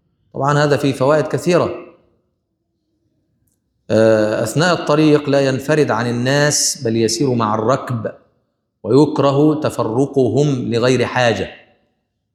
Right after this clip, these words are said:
فعن أبي ثعلبة الخشني رضي الله عنه قال: "كان الناس إذا نزلوا منزلًا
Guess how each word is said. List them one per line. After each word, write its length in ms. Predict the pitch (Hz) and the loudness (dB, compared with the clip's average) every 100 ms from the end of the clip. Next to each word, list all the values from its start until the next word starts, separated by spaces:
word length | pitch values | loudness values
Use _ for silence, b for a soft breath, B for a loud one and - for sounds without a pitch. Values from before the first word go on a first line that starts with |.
| _ _ _ _ _ _ _ _ _ _ _ - | _ _ _ _ _ _ _ _ _ _ _ 0
فعن 300 | 107 135 151 | 2 2 2
أبي 320 | 147 151 135 | 0 0 0
ثعلبة 420 | - 107 135 139 117 | 0 0 0 0 -4
الخشني 640 | 104 113 110 127 127 98 | -6 -6 -4 -4 -4 -6
رضي 200 | 117 110 | -6 -4
الله 240 | 104 113 107 | -2 0 0
عنه 260 | 131 117 | 0 -2
قال: 680 | 104 120 107 107 127 - - - _ _ _ - | -2 0 0 0 -2 -6 -18 -20 _ _ _ -2
"كان 360 | 127 165 160 | 2 4 2
الناس 460 | 143 127 135 147 143 | 0 0 0 -2 -2
إذا 220 | 117 113 | -2 -2
نزلوا 480 | 127 131 120 117 120 | -2 -2 -2 -2 -2
منزلًا 600 | 113 110 110 147 143 - | -2 -2 0 2 2 -2